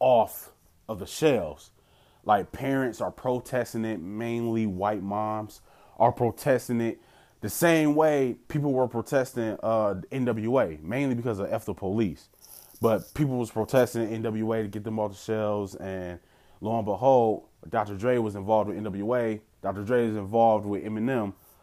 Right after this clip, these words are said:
I think we see the pattern here. Anyway, <laughs> anyway, um, but yeah, man. So Marshall Mathers L P, um,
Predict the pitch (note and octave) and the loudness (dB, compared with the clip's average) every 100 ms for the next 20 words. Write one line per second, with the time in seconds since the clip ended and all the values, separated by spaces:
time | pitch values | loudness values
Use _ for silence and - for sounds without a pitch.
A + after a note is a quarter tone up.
0 | _ - G2+ C3+ A#2+ A2 A#2+ - C#3+ B2+ | _ -16 -2 0 0 0 -4 2 4 4
1 | G#2 G2 F#2 F#2+ - _ _ _ - G#3 | 0 -4 -6 -8 -10 _ _ _ 2 6
2 | C#3+ B2 - C3+ G2+ _ - D3 C#3+ A#2+ | 6 4 2 0 -2 _ 2 6 6 4
3 | A2 G#2 _ _ _ _ - B2 B2 A#2 | 2 -2 _ _ _ _ 2 4 6 6
4 | A2 G2+ G2+ _ _ _ _ _ _ _ | 4 0 -6 _ _ _ _ _ _ _
5 | _ - - B2 B2+ C#3 B2+ G#2 G#2 G#2 | _ -16 -2 2 6 6 4 2 -2 -4
6 | G2 - A2 G#2 F2 - _ _ _ _ | -4 -2 -2 -2 -4 -12 _ _ _ _
7 | _ - C3+ D3+ C#3+ C3 A#2+ A2+ A#2 G#2+ | _ -2 0 2 4 4 4 2 0 0
8 | A2+ G#2 G2 _ _ _ _ _ _ _ | -2 -2 -4 _ _ _ _ _ _ _
9 | _ _ G#2+ A2+ A2 G#2+ G2+ | _ _ 0 2 2 2 0